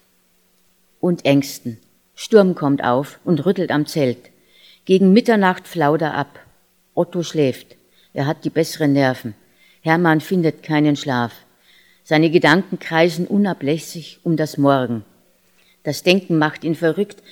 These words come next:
also steht er auf und kocht Tee. Um halb zwei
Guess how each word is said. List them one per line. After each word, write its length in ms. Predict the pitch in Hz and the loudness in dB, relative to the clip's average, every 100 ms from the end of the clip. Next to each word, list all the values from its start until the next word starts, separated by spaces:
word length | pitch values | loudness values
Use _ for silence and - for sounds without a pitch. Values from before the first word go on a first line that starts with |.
| - | -4
also 240 | 151 185 175 | -2 -2 -6
steht 320 | - 190 180 | -6 -2 0
er 160 | - | 0
auf 200 | 151 180 | -2 -2
und 100 | 175 | -6
kocht 340 | - 165 - - | -4 -6 -6 -4
Tee. 320 | 165 123 110 _ _ _ _ _ _ _ | 0 0 -2 _ _ _ _ _ _ _
Um 200 | - 139 | -4 0
halb 260 | 143 160 - | 4 2 0
zwei 440 | - 160 139 165 | -10 0 2 2